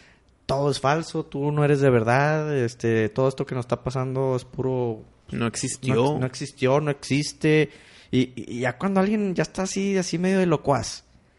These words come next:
Speaker 2: Te
Speaker 1: siento
Speaker 2: empiezas a alejar, ¿no?
Speaker 1: pues el convivio se vuelve más complicado, güey.
Speaker 2: Pues que se venga la miscelánea. Aquí
Speaker 1: Sí,
Speaker 2: lo, aquí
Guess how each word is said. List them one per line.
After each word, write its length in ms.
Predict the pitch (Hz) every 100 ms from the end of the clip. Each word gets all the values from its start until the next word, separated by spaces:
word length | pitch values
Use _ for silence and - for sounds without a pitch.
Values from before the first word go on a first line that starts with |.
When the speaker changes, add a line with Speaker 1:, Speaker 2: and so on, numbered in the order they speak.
| _ _
Speaker 2:
Te 80 | -
Speaker 1:
siento 220 | 117 113
Speaker 2:
empiezas 200 | 120 123
a 40 | 139
alejar, 400 | 107 - 117 98
¿no? 160 | 104
Speaker 1:
pues 180 | 147 143
el 100 | 147
convivio 480 | 160 147 151 160 208
se 160 | 196 170
vuelve 280 | 143 151 185
más 180 | 175
complicado, 680 | - 196 175 - 117 151 175
güey. 320 | 131 - - - _ _ - -
Speaker 2:
Pues 140 | 180
que 80 | 175
se 100 | 170
venga 220 | 147 160
la 60 | 170
miscelánea. 640 | 151 131 110 110 113 185 - - - - -
Aquí 180 | - 143
Speaker 1:
Sí, 60 |
Speaker 2:
lo, 260 | 139 151
aquí 100 | -